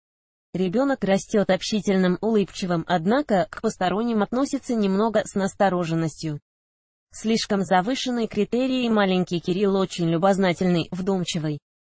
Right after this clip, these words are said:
Им движет желание быть первым, лучшим, что означает завышенную планку для себя и окружающих.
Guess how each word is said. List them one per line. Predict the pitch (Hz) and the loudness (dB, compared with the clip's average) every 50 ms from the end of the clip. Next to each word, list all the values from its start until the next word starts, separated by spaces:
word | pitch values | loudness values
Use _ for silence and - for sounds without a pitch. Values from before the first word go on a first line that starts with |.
| _ - | _ -2
Им | 196 214 202 190 | 0 2 2 2
движет | 202 202 208 165 170 151 | 0 0 -2 -2 -2 -4
желание | 139 160 175 175 175 165 160 156 160 160 | -4 -2 -2 0 0 0 0 0 0 0
быть | 160 190 170 - | -2 -2 -4 -4
первым, | - 240 269 285 262 294 294 - | -2 -2 0 0 2 2 0 0
лучшим, | 208 214 254 285 - - 269 240 - - | 0 -2 -4 -4 -4 -6 -6 -6 -8 -12
что | - - - 202 | -10 -4 -2 -2
означает | 190 196 202 196 190 - 254 269 277 214 | 0 0 0 -2 0 0 0 -2 0 0
завышенную | 170 208 202 226 302 302 - - 247 233 240 233 220 | 2 2 2 2 2 0 0 -2 -2 0 -2 -2 0
планку | 196 220 233 240 240 - 180 175 - | 0 2 2 2 0 0 -2 -4 -2
для | - 160 185 185 | -2 -2 -2 -2
себя | 175 - 208 196 190 196 | -2 -2 -2 0 0 0
и | 190 185 | 0 0
окружающих. | 180 - 202 220 208 170 185 175 165 156 - - 170 160 - - | 0 0 -2 -2 -2 0 0 0 0 0 -2 -4 -6 -8 -8 -10